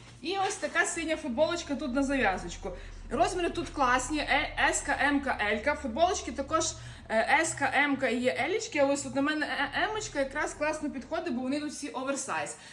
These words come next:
По штанах будуть у нас ось такі чорні, значить, чорні прямі донизу,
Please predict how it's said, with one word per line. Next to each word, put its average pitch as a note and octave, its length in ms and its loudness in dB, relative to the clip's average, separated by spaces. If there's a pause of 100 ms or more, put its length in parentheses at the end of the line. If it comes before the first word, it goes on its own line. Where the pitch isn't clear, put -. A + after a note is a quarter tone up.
(220)
По F#4 160 2
штанах D#4+ 520 4
будуть F4 240 0
у C#4 40 2
нас D#4 280 2 (240)
ось - 140 0
такі D#4+ 300 0
чорні, A3+ 680 2 (880)
значить, A3+ 280 -4
чорні D4+ 380 4 (280)
прямі C#4+ 300 0
донизу, D4 760 2